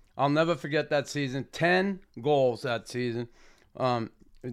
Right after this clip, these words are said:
two overtime, four game winners, two overtime. I remember the one in New York, up, <laughs> up top corner, I bet, after the Hartford goal. And w-,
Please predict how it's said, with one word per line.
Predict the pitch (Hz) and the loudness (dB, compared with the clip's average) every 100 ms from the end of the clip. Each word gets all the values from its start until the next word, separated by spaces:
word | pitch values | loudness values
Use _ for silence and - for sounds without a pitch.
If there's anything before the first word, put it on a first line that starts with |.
| 110 | -6
two | - 202 190 170 | 0 2 2 2
overtime, | 147 165 175 170 - 127 117 113 | 6 6 6 0 0 0 0 -4
four | - - 202 220 | -8 0 2 4
game | 220 214 | 2 2
winners, | 156 131 131 | 2 0 -2
two | - 247 - | -4 -4 2
overtime. | 156 185 175 131 117 | 2 2 0 -2 -2
I | 127 | 2
remember | 151 185 190 | 2 4 4
the | 175 | 4
one | 175 156 | 4 4
in | |
New | 143 | 2
York, | 139 135 120 120 135 | 2 4 2 0 0
up, | 143 143 | 0 -2
<laughs> | - | -4
up | 156 | -6
top | - 170 170 147 | 0 0 0 -2
corner, | 147 139 | 0 0
I | 131 156 160 - 175 | 0 -4 -6 -8 -2
bet, | 202 - - 262 | -2 -2 -6 -2
after | - 190 190 196 | 2 2 2 0
the | 160 | 2
Hartford | 147 170 160 160 | 4 4 2 -2
goal. | 131 139 117 - - - - | 0 2 0 -4 -20 -20 -4
And | 165 156 151 - - - | 2 2 2 -6 -20 -10
w-, | 135 | -6